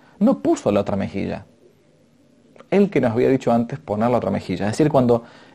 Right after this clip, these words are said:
incluso la ofensa es personal a mí, pero que quedarme callado puede llegar a causar un escándalo mayor, o puede llegar a causar como que se acepte que lo que dice está mal, incluso ahí uno tiene que oponerse a ese tipo de violencia. ¿Mm?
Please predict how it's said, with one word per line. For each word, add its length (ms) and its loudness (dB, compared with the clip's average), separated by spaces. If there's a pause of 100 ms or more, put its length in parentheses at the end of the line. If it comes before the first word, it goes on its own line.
incluso 800 2 (320)
la 160 4
ofensa 460 2
es 80 -4
personal 800 2
a 80 0
mí, 280 0 (800)
pero 200 2
que 200 -2
quedarme 460 4
callado 480 4
puede 200 2
llegar 240 2
a 100 2
causar 300 0
un 120 0
escándalo 560 2
mayor, 380 2 (280)
o 80 -2
puede 220 2
llegar 180 4
a 80 2
causar 320 2
como 200 0
que 200 -2 (260)
se 160 -4
acepte 440 0
que 80 2
lo 100 2
que 100 -2
dice 160 0
está 200 0
mal, 300 0 (420)
incluso 320 -6
ahí 100 2
uno 140 2
tiene 200 -2
que 120 0
oponerse 600 0
a 120 -10
ese 140 -8
tipo 240 -4
de 60 0
violencia. 500 -6 (220)
¿Mm? 120 -10